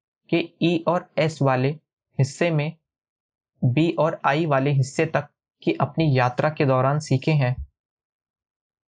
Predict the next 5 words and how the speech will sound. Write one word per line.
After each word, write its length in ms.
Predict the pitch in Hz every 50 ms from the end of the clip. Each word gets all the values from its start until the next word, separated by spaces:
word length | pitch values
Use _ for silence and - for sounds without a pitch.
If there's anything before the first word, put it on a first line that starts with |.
| _ _ _ _ _ _ _ _ -
अगर 320 | 139 139 160 170 165 147
आप 280 | 123 123 123 - _ _ _ _ _ _ _ _
अपनी 260 | - 135 139 170 180 156
वित्तीय 460 | 131 135 135 139 139 - _ 185 180
स्वतंत्रता 800 | - - 143 - 139 135 131 123 - - 135 131 139 - -